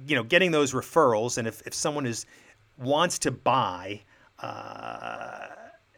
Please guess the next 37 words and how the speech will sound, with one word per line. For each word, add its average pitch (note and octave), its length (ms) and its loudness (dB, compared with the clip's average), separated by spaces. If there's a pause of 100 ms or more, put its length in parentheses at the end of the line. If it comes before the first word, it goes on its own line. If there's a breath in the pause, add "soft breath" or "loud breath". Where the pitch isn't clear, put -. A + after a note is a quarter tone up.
(280)
and C3+ 160 2
they B2 100 2
feel E3 380 4
like, A#2+ 560 0
you C3 100 -4
know, A2 240 0
a - 80 -4
referral C#3 580 2
is A#2 120 -4
important, B2 600 -4 (300 loud breath)
like A#2 160 0
they A#2 120 -2
wanna B2 260 -2
hear C3 260 -2
from G#2+ 220 -6
somebody G#2+ 440 -4
else, D#3+ 320 0 (360 soft breath)
that's D3 260 2
a B2 80 -4 (220)
key C4 300 4
reason, B2 520 -2 (520 soft breath)
um, A2+ 520 -4 (100)
for - 180 -6
you C3 240 0
to A#2+ 160 -6
go A#2 220 0
out A2+ 200 2
and G#2+ 120 -4
make A2+ 120 -6
sure A#2+ 280 -4
you A2+ 120 -6
get A2 240 -2
a A2+ 60 -2
referral F#2+ 600 -4 (220 loud breath)
or B2+ 200 6
a A#2 60 4
recommendation, G2 880 -4